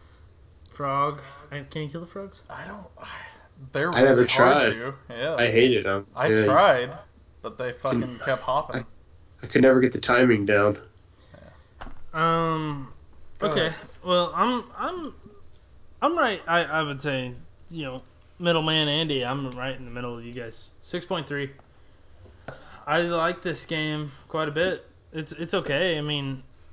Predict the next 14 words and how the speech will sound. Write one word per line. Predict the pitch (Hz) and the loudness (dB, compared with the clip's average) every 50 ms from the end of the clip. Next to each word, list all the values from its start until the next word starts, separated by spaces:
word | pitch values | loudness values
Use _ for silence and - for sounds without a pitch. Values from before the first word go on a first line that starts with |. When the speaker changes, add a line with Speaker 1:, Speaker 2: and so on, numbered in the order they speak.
| - - - - - - | -20 -20 -20 -20 -14 -10
Speaker 1:
I, | - 175 170 - | -10 -8 -6 -2
it's | 185 202 196 - | -2 -2 2 2
not | 254 233 214 185 | 2 2 2 0
one | 185 190 180 | 0 0 2
I'm | 170 170 | 2 0
gonna | 165 156 143 | 0 -2 -4
play | 135 - - 165 156 151 147 143 135 131 131 - - | -6 -8 -6 -6 -4 -4 -4 -4 -6 -8 -10 -12 -16
constantly. | - - 127 131 143 - - 160 160 160 165 165 165 156 | -14 -10 -8 -8 -8 -8 -10 -12 -12 -10 -8 -8 -8 -8
It's | 147 135 - | -10 -10 -8
not | 151 151 151 139 135 | -8 -6 -6 -6 -8
something | - 151 135 135 135 | -10 -12 -12 -12 -12
that | 131 127 | -10 -10
I | 127 | -8
would | 123 123 120 117 | -8 -10 -12 -14